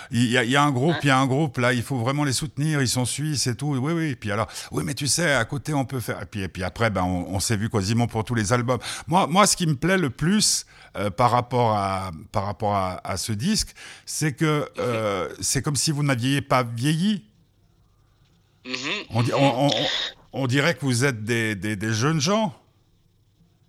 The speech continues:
Speaker 2: Alors ça, c'est, ça, c'est en, en compliment qu'on, qu'on prend très volontiers. <laughs>
Speaker 1: Mais, mais oui, parce que
Speaker 2: Non, mais
Speaker 1: pa-
Speaker 2: vraiment, non, mais c'est, c'est, c'est la chose la plus importante, je dirais, parce que, euh,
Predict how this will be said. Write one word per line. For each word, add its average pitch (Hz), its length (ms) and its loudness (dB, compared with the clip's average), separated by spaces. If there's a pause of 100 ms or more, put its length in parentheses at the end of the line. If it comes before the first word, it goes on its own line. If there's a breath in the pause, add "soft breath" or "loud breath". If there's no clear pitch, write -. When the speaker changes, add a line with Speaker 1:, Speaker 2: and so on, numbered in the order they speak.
(420)
Speaker 2:
Alors 143 160 0
ça, 190 160 0
c'est, 170 340 4
ça, 160 160 0
c'est 156 240 2
en, 147 60 4
en 131 680 0
compliment 170 520 -2
qu'on, 143 560 -4
qu'on 139 140 -4
prend 143 240 -2
très 165 200 0
volontiers. 160 460 0 (140)
<laughs> 202 160 -6
Speaker 1:
Mais, 120 180 0
mais 147 120 2
oui, 214 200 2
parce 165 200 2
que 180 80 2
Speaker 2:
Non, 170 80 4
mais 180 160 2
Speaker 1:
pa- - 20 4
Speaker 2:
vraiment, 190 320 0 (260)
non, 190 80 2
mais 214 60 0
c'est, 160 200 -2
c'est, 156 300 -2
c'est 147 220 -4
la 139 100 2
chose 147 220 -2
la 139 80 -4
plus - 160 -4
importante, 135 580 -2
je - 80 -2
dirais, 117 300 -4
parce 113 180 -6
que, - 140 -8
euh, 117 180 -6